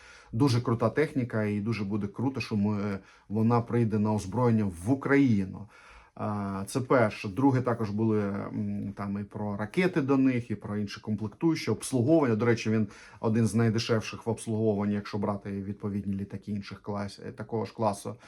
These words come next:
інших, е, країн. О, тому це також в рамках цього була підписана угода. Була підписана угода про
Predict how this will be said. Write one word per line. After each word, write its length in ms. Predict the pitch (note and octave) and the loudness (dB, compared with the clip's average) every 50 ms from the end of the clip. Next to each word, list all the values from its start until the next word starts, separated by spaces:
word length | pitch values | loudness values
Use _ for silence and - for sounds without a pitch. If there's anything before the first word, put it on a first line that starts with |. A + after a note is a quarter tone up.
| - - - - _ - | -20 -20 -20 -16 _ 0
інших, 520 | B2 A2+ G#2 - - G#2 G2+ - - - | 2 2 2 0 -2 -8 -10 -10 -10 -10
е, 220 | G#2 G2+ G2+ G2+ - | -8 -8 -8 -10 -8
країн. 460 | - A2+ A2+ A#2 C3 D#3+ E3+ F3 F3 - _ - - - - - _ _ _ A2 | -6 -4 -2 0 0 0 0 -2 -4 -8 _ -20 -20 -20 -20 -20 _ _ _ -4
О, 340 | A#2 A2 G#2+ G2+ G2 G2 F#2+ - | 0 0 0 0 0 -2 -4 -4
тому 480 | A2 G2+ G#2 G#2+ A2 G#2+ G#2 G2 F#2+ - _ _ _ _ _ _ _ _ _ _ - - - A#2+ A#2+ | -2 0 0 2 2 2 0 -2 -6 -10 _ _ _ _ _ _ _ _ _ _ -14 -10 -8 -4 -2
це 100 | B2 A#2 | -2 0
також 400 | B2 B2 A#2+ - A2+ - - - | 2 2 0 0 -4 -8 -6 -6
в 120 | G#2 G2 | -4 -2
рамках 300 | A2 G#2+ G#2 G2+ G#2 - | -2 -2 -4 -4 -8 -10
цього 220 | - - G#2+ G#2+ G#2 | -10 -8 -6 -4 -4
була 180 | G2+ G#2 G2+ | -4 -4 -4
підписана 540 | - - G#2+ - - G#2 - - G#2+ G2+ G#2 | -6 -8 -10 -10 -10 -10 -8 -6 -4 -4 -2
угода. 360 | G#2+ A2+ D3+ F3+ E3+ C#3 B2+ | -2 0 0 0 0 0 0
Була 420 | G#2+ A2 A2+ A2+ A2 G2+ A2+ A2 G#2 | 0 0 0 0 0 0 0 -2 -2
підписана 460 | F2+ - - A2 G2 - G#2+ G#2+ A2 | -4 -6 -10 -10 -8 -6 -4 -4 -2
угода 280 | G#2+ A2 A2+ G2+ G#2 | -2 -2 -2 -2 -4
про 360 | G2+ - - A2 G#2+ G2+ F#2+ | -6 -8 -6 -4 -4 -4 -6